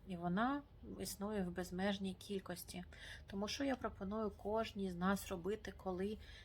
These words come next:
ми відчуваємо, що в нас вже більше просто немає сили.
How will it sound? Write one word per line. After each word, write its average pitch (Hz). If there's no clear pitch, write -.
ми 208
відчуваємо, 185
що -
в 170
нас 170
вже 180
більше 180
просто 185
немає 175
сили. 175